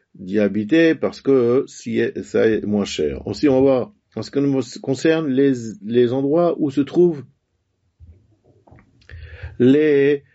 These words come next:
euh, des endroits où il y a des montées et des descentes. Est-ce que c'est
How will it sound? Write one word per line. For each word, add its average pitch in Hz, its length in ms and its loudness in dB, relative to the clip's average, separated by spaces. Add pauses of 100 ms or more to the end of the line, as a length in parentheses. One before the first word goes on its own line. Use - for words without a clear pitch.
(340)
euh, 110 640 4
des 104 300 -4
endroits 131 220 0
où 139 100 2
il 127 40 4
y 123 40 4
a 117 40 2
des 123 120 2
montées 131 280 2
et 147 40 0
des 143 100 0
descentes. 147 380 0
Est-ce 95 140 -8
que 117 240 0
c'est 107 400 0